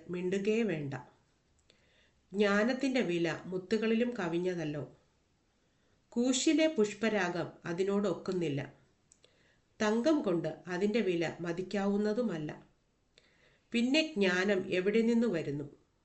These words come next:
വിവേകത്തിൻ്റെ ഉത്ഭവസ്ഥാനം എവിടെ? അത് സകല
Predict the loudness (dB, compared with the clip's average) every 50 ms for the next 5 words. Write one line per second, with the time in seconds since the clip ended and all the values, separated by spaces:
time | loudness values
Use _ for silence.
0 | _ _ _ _ _ _ _ _ _ _ _ _ -2 2 4 4 4 4 4 2
1 | 0 0 -2 0 0 2 4 4 2 2 2 -2 -4 -4 -2 -4 -6 -6 -6 -4
2 | -2 -2 -2 -2 -4 -6 -6 -6 -4 -4 -4 -6 -6 -8 -10 -16 _ _ _ _
3 | _ _ _ _ _ _ _ _ _ _ _ _ _ _ _ _ _ _ _ _
4 | -2 -2 0 0 -2 -2 0 0 0 2 2 2